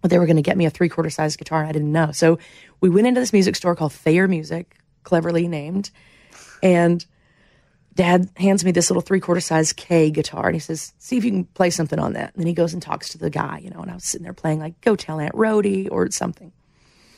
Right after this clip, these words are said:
And he walked back in to where I was. He said, "Can you play it?" And I showed him what I figured out. He said, "It's time to leave."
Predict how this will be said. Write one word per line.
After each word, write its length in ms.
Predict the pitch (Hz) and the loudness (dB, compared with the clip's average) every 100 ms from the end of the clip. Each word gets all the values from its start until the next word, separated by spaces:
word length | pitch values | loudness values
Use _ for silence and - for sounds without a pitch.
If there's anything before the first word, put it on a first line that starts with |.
| _ _ _ _ | _ _ _ _
And 440 | 180 170 165 170 - | 2 4 4 0 0
he 100 | 185 | 2
walked 240 | 160 151 | 2 0
back 200 | 160 - | -4 0
in 160 | 208 196 | 0 2
to 60 | |
where 100 | 160 | 0
I 40 | 160 | 0
was. 240 | 226 262 | 2 0
He 80 | 208 | -2
said, 160 | - 156 | -8 -10
"Can 120 | 147 | -10
you 80 | 151 | -6
play 260 | - 190 | 0 2
it?" 100 | 190 | 2
And 60 | 180 | -2
I 20 | |
showed 220 | - 170 | -6 -2
him 60 | 165 | 0
what 100 | 123 | 0
I 80 | - | -2
figured 260 | 165 160 | -4 0
out. 240 | 87 - - _ _ _ _ | 0 0 -4 _ _ _ _
He 100 | - | -14
said, 160 | 151 170 | -8 -8
"It's 100 | - | -8
time 200 | 151 151 | -8 0
to 60 | |
leave." 380 | 196 269 240 226 | 2 4 2 0